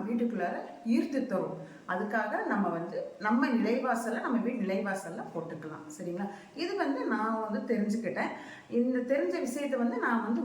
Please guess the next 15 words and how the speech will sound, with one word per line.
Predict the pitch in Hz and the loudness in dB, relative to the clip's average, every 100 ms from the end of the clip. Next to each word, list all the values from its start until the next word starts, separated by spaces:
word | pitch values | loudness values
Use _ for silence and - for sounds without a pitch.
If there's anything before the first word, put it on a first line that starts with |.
| 220 | 2
உங்களோட | 254 339 370 - | 2 2 0 -2
ஷேர் | 208 233 233 | 0 0 2
பண்ணிக்கணும் | 226 208 220 196 | 0 0 -2 -4
அப்படின்னு | 175 185 190 | -4 -4 -4
சொல்லி | 190 202 | -2 -2
விரும்பினேன். | 175 160 165 170 294 | -2 0 -2 -2 0
ஏன்னா | 320 320 - - - 160 170 | 0 0 -4 -12 -6 -2 2
நானே | 202 330 220 | 2 2 2
கன்ஃபியூஸ்ல | 226 262 269 240 | 2 2 0 0
தான் | 240 226 | 2 2
இருப்பேன். | 185 185 165 175 - - - | 0 0 -2 -2 -4 -10 -8
எனக்கு | 240 269 269 | -2 0 0
வந்து | 277 415 370 | 0 2 2
ஒரு | 285 247 226 226 | 4 4 4 0
முழுமையான | 240 302 339 302 - | 2 4 6 4 2